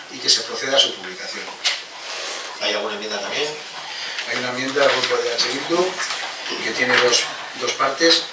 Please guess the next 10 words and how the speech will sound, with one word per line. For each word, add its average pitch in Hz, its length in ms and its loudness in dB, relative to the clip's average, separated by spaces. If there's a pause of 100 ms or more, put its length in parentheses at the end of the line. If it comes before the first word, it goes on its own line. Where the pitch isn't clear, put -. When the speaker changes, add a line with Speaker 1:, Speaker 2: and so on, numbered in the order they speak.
Speaker 1:
Una, 123 180 -4 (720)
en 110 100 -6
la 117 80 -2
base - 300 8
cuarta, 143 560 6 (140)
plazo 120 220 0
de 135 60 0
presentación 123 540 2
de 123 80 -2
solicitudes, 135 760 2